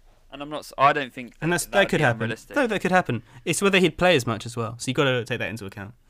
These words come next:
Speaker 1: Yeah, I'd go for him, and he's still very young as well.
Speaker 2: Yeah,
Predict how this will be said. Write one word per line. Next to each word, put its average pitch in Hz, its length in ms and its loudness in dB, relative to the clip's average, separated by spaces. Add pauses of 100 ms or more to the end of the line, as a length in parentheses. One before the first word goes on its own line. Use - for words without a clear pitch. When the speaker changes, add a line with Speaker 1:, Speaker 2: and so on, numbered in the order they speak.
(260)
Speaker 1:
Yeah, 110 200 -18 (140)
I'd - 220 -6
go 135 160 -8
for - 100 -16
him, 107 140 -16
and 120 100 -10
he's 135 100 -12
still 180 220 -10
very 127 240 -4
young 110 340 -10
as 101 140 -20
well. 101 260 -14
Speaker 2:
Yeah, 131 180 -6